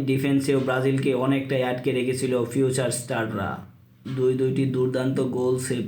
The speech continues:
করে যা গোলকিকে সাহায্য করেছে বাংলাদেশের ডিফেন্ডাররা।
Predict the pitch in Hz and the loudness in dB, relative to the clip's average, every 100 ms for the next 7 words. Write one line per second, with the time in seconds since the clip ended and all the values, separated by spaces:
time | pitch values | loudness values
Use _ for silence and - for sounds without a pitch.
0 | - 127 123 175 - - - - - 127 | -4 -2 0 -2 -4 -12 -20 -14 -6 -2
1 | 123 123 123 123 127 127 131 127 120 127 | 0 0 -2 0 0 0 -2 -2 -2 -2
2 | 117 117 120 113 113 113 127 135 160 - | -2 -2 -2 0 0 -2 0 -2 -2 -4
3 | 127 123 127 123 139 117 117 123 113 110 | -2 0 -2 -2 -2 0 -2 -2 0 0
4 | 90 76 | -2 -4